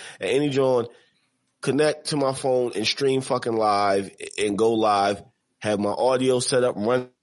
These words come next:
through these cameras and everything. It, it's very, it takes very minimal work. It don't even take, it don't even require a laptop with these cameras. These cameras do everything pretty much on their own. They're streaming cameras, but they're not the right cameras if you wanna do a real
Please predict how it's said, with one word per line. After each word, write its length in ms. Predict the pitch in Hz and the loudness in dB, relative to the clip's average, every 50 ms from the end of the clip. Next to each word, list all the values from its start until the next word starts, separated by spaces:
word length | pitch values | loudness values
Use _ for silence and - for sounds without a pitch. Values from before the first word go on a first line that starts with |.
| - 131 127 123 | -2 -2 -2 -2
through 140 | - 131 123 | -2 -2 -2
these 180 | 123 127 127 - | -2 -2 -4 -4
cameras 380 | - 143 127 123 117 113 107 | -2 0 0 0 0 -2 -2
and 80 | 113 120 | 0 0
everything. 420 | 123 113 107 104 - 92 87 92 | 0 0 -2 -4 -4 -4 -4 -2
It, 180 | 107 120 117 107 | -2 -2 0 0
it's 180 | 107 113 107 | -2 -2 -2
very, 340 | 98 95 104 123 127 127 120 | -2 -2 0 2 2 2 2
it 100 | 131 127 | 0 -2
takes 220 | - 147 117 107 101 | -2 -2 -2 -2 -2
very 320 | 92 110 123 127 123 120 | 0 2 2 2 2 2
minimal 280 | 120 127 113 113 113 107 | 2 0 0 0 0 -2
work. 260 | 113 117 113 107 - | 0 -2 -2 -2 -2
It 20 | - | -2
don't 160 | 147 151 147 | -2 0 0
even 140 | 139 139 135 | -2 -4 -4
take, 180 | - 151 139 - | -4 -4 -2 -2
it 60 | 147 | -2
don't 160 | 151 156 151 | 0 0 0
even 140 | 147 139 135 | -2 -2 -4
require 300 | 127 - 143 131 120 95 | -4 -2 -2 0 2 2
a 60 | 92 | 0
laptop 540 | 90 95 110 117 117 101 - 104 95 80 64 | 2 2 2 2 2 0 0 -2 -2 -2 -4
with 80 | 82 | -6
these 140 | 85 90 - | -10 -12 -12
cameras. 400 | - - 71 64 57 58 - _ _ _ _ _ _ _ _ _ _ - | -8 -8 -8 -8 -10 -12 -20 _ _ _ _ _ _ _ _ _ _ -8
These 160 | 120 123 - | -6 -6 -2
cameras 320 | - 147 131 123 123 117 | 0 0 0 0 0 0
do 160 | 110 123 117 117 | 0 0 2 2
everything 320 | 113 110 113 107 113 104 | 2 0 0 -2 -2 -2
pretty 160 | 98 117 104 101 | -2 -2 -2 -2
much 240 | 98 95 95 - | -2 -2 -2 -2
on 80 | 95 90 | -4 -4
their 140 | 90 87 92 | -2 -2 -2
own. 140 | 98 92 87 | -2 -2 -2
They're 120 | 87 87 | -2 -4
streaming 380 | - - - 110 110 104 104 104 | -6 -6 -6 -4 -4 -4 -4 -6
cameras, 480 | - - 64 - - - - - - _ _ _ _ _ _ _ _ _ _ _ _ - | -6 -6 -4 -4 -4 -6 -8 -12 -20 _ _ _ _ _ _ _ _ _ _ _ _ -2
but 320 | 104 107 104 101 95 85 - - _ _ _ | 0 2 2 2 2 0 -2 -6 _ _ _
they're 180 | - 127 127 120 | 0 2 2 2
not 300 | 117 120 120 123 - - | 2 0 0 -2 -2 -2
the 60 | 120 | -2
right 280 | 110 107 107 110 117 - | 0 0 0 0 -2 -2
cameras 400 | - 117 113 120 127 127 117 117 | -2 0 0 0 0 0 0 -2
if 120 | 113 110 | -2 -2
you 100 | 131 117 | -2 -2
wanna 220 | 110 107 110 110 | 0 0 0 0
do 120 | 107 117 120 | 0 0 0
a 100 | 117 107 | 2 2
real 200 | 113 123 131 | 2 0 0